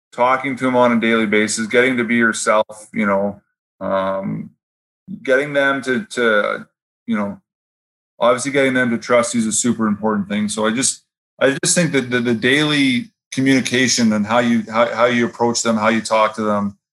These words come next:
uh, whether it's practice, you know, off the ice, you know, away from the rink, um, you know,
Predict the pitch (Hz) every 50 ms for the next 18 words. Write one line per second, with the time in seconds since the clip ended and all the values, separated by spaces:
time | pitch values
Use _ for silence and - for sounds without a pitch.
0 | _ _ _ _ - 101 98 98 95 95 95 95 101 104 104 104 104 101 - -
1 | - - 113 113 113 113 - - 113 107 104 - - - 104 101 101 101 101 101
2 | 107 110 104 - - 113 110 107 107 107 104 104 101 - - - - - 107 101
3 | 98 98 98 107 110 113 - - 113 107 101 101 104 104 104 104 104 101 - -
4 | _ _ _ _ _ _ _ _ - 104 101 - _ - - 95 95 92 92 -
5 | _ _ _ _ _ _ _ _ _ _ - 104 104 104 101 95 - - _